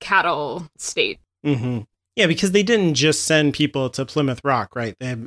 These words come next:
Speaker 2: like, there was people in the Carolinas and Virginia
Speaker 1: Mm-hmm.
Speaker 2: and all of that stuff that had nothing to do with the Puritans. So, I mean, and then plenty of other Europeans went over there too, you know, Spanish, French, all that stuff.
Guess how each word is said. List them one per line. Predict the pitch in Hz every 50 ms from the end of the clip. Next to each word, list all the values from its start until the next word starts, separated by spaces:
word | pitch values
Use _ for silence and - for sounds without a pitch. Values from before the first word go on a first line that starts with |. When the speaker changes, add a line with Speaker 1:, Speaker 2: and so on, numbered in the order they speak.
| -
Speaker 2:
like, | - 143 139 139 131 117 - _
there | - 139 131
was | 127 123 120
people | - - 135 113 - 123
in | 117 117
the | 117
Carolinas | - - 131 123 120 120 160 180 185 175 170 165 156 151 135 123
and | 127 120 113
Virginia | 107 117 117 147 160 156 151 143 139
Speaker 1:
Mm-hmm. | 135 - 123 120 117
Speaker 2:
and | 110 -
all | 127 123 123 123
of | 120
that | 120 123 123 123 -
stuff | - - 123 117 113 107 - _ _ _
that | 127 127 117 -
had | - - 139 127 123
nothing | 147 175 - - 147
to | 135 131
do | 120 135 131
with | 127 127 123
the | - 117
Puritans. | - - 127 123 123 117 - 123 117 113 113 117 -
So, | - - - 123 120 120 117 117 117
I | - 151
mean, | 156 156 156
and | 156 160 160 156
then | 151 151 147 143 -
plenty | - - 185 175 156 139
of | 123 110
other | 131 131 127 135 127 123 123
Europeans | 120 120 127 139 143 127 120 - - 123 123 117 117 - -
went | 120 117
over | 117 110 110
there | 110 110 104
too, | 110 - - 110 107 107 107 107
you | 104 104 110
know, | 107 104 104
Spanish, | 104 - - - 107 104 101 104 - -
French, | - - 101 101 110 - -
all | - -
that | 113 113 -
stuff. | - - 110 107